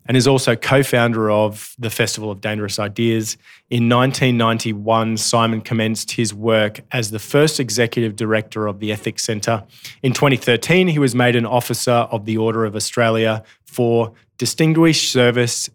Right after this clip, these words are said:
to the community through the promotion of ethical standards in governance and business to improving corporate responsibility and to philosophy. Simon is an honorary professor at the Australian National University,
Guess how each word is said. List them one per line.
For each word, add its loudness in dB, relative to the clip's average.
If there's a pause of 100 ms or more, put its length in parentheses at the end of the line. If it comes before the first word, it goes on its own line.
(140)
to 2
the 0
community 2
through -4
the -6
promotion 0
of -6
ethical -4
standards -4
in -8
governance -4 (300)
and -6
business 0
to -2
improving -4
corporate 0
responsibility -2 (300)
and -4
to -4
philosophy. -10 (520)
Simon 0 (100)
is -2
an 0
honorary 4
professor 0
at -6
the -4
Australian 0
National 0
University, 2